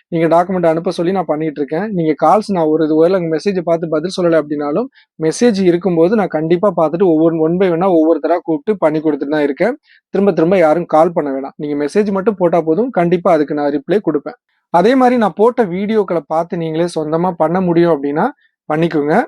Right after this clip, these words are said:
பண்ண முடியாதவங்க தாராளமா நான் ஸ்கிரீன்ல கொடுக்குற நம்பரை நீங்க கான்டாக்ட் பண்ணலாம்.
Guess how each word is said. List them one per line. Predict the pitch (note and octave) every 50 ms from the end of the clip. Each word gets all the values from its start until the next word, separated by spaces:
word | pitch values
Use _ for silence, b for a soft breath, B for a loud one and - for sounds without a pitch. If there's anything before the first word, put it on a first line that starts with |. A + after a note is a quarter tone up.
| - _ _ _ _ _ -
பண்ண | E3+ F#3 A3+ C4
முடியாதவங்க | A#3 G3 F#3 F3+ G#3 A#3 B3 B3 A3 G3+ F3+ E3 E3 F3+ C4 E4 _ _ _ _ - D#3
தாராளமா | D#3+ D#3 D#3+ D#3+ D3+ D3+ D#3 F#3 A3
நான் | A3 G3+ E3+
ஸ்கிரீன்ல | - F#3 F3+ F3+ F3+ E3+
கொடுக்குற | D3+ D3+ D3 C#3 D3 D3
நம்பரை | C#3+ D3 D3+ D3 D3 D#3 G#3 C4
நீங்க | A#3 F3+ D#3+ D3+ C3+ -
கான்டாக்ட் | D3+ D3 C#3+ D3 C#3+ C#3 - -
பண்ணலாம். | C#3 C#3 C#3 D3 F3+ B3